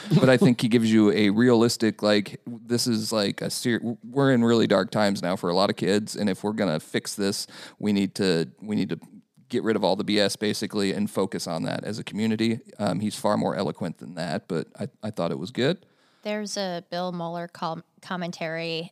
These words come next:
Speaker 2: um, Seasonal Contemplations of an Elderly Columnist,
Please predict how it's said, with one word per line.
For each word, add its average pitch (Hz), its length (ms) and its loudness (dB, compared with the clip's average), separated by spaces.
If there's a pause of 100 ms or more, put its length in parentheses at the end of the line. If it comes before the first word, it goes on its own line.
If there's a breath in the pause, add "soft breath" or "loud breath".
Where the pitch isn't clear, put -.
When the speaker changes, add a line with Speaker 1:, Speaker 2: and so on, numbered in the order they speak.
(120)
Speaker 2:
um, 165 340 -6
Seasonal 185 560 -4
Contemplations 180 1000 -6
of 185 80 -6
an 180 200 -6
Elderly 180 420 -6
Columnist, 185 800 -2